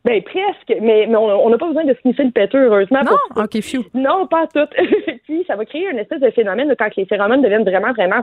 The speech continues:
Speaker 1: super excités, là, mais que, dans le fond, on va tomber dans la deuxième phase, OK, qui est comme dans la phase de l'amour fou. Puis c'est là que, euh, en fait, l'amour devient une sorte de drogue. Ton cerveau, il va réagir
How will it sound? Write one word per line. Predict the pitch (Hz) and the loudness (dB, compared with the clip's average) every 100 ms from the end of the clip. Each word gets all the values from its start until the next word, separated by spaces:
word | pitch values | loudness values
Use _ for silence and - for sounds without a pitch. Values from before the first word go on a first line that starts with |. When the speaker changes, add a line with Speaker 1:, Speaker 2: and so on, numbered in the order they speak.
| _ | _
Speaker 1:
super | 240 254 | -2 0
excités, | 220 - - - 226 330 | 0 -2 -14 -2 2 4
là, | 277 349 - 269 - | 4 0 -8 -14 -2
mais | 214 226 | -2 0
que, | 294 311 | 0 2
dans | 220 190 | 2 2
le | 175 | 0
fond, | 277 311 - - - _ | 0 -2 -4 -20 -20 _
on | 214 185 | 0 2
va | 190 | 2
tomber | 202 220 | 2 2
dans | 269 | 2
la | 196 170 | 0 2
deuxième | 196 233 220 175 165 | 2 4 2 0 -6
phase, | - 82 - 269 185 - | -6 -4 0 0 0 -2
OK, | 165 160 | -2 2
qui | 240 262 - - | 0 0 -8 -2
est | 185 | 0
comme | 233 | 2
dans | 226 | 2
la | 165 | 0
phase | - 135 | -2 0
de | 208 | 2
l'amour | 180 180 170 - | 2 0 -2 -2
fou. | 240 226 | -4 -4
Puis | - | 0
c'est | 202 | 2
là | 226 330 - | 2 -2 0
que, | 226 233 254 269 | 4 4 4 0
euh, | 285 - 165 160 156 | -4 -10 -4 -4 -2
en | 160 160 | -6 -2
fait, | 262 277 | -2 0
l'amour | 180 190 254 | 0 2 2
devient | 190 175 | 2 2
une | 254 233 | 2 2
sorte | 247 247 | -2 0
de | 180 | 0
drogue. | 151 165 175 156 151 - _ _ _ _ _ _ - | 0 -2 -2 -4 -4 -14 _ _ _ _ _ _ -4
Ton | 185 190 | -4 0
cerveau, | 202 185 190 262 427 - - 208 | -2 0 0 0 -2 -10 -10 -2
il | |
va | 185 180 | 0 2
réagir | - 302 214 180 175 180 240 | 2 2 0 0 0 0 -2